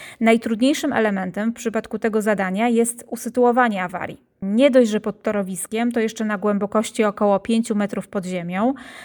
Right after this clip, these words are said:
no i z dosyć ograniczoną przestrzenią przy moście, która będzie utrudniała ustawienie dźwigów, transport urobku i składowanie gruntu.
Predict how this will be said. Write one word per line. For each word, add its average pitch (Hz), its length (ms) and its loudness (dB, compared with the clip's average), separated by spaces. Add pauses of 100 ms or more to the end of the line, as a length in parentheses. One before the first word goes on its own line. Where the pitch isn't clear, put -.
(360)
no 262 220 4
i 311 120 2
z 262 120 -4
dosyć 269 400 4
ograniczoną 240 600 0
przestrzenią 233 580 -2
przy 214 180 -6
moście, 202 380 0
która 233 260 2
będzie 220 280 2
utrudniała 214 460 -2
ustawienie 190 540 -4
dźwigów, 226 580 2
transport 220 540 -4
urobku 220 560 -2
i 214 100 -6
składowanie 196 600 -2
gruntu. 170 440 -8